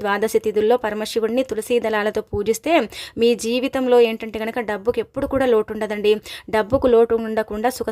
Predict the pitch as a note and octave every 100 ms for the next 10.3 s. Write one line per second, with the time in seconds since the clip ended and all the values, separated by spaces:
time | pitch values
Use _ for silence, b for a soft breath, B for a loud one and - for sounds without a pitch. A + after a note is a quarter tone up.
0 | A3 G#3+ A3+ A#3 A#3 A#3 G#3+ G3+ G#3 G#3+
1 | G#3 G#3+ D#4+ A3+ - B B A3 G#3+ -
2 | G#3+ G#3 A#3 G#3+ A3+ - G3+ G3+ G3+ G#3+
3 | G3+ G#3 B B - A3 A#3+ B3 C#4+ B3
4 | A3+ A3+ A3 A3 A#3+ G#3+ G#3+ A#3+ A3+ G#3
5 | A3 A3 G#3+ G3+ G3+ G3+ A3+ A3 B B
6 | - G#3+ A#3 B3 B3+ A#3 A3 A3 A#3+ A#3
7 | A3 G#3 G#3 G#3 G#3+ G3+ G#3+ A#3+ G#3 G#3
8 | A3 G#3+ G#3 G#3+ A3 B3+ G#3+ G#3 G#3 G#3
9 | G#3+ G#3+ A#3+ B3 G#3+ G#3 A3 C4+ G#3+ G#3
10 | G#3+ A3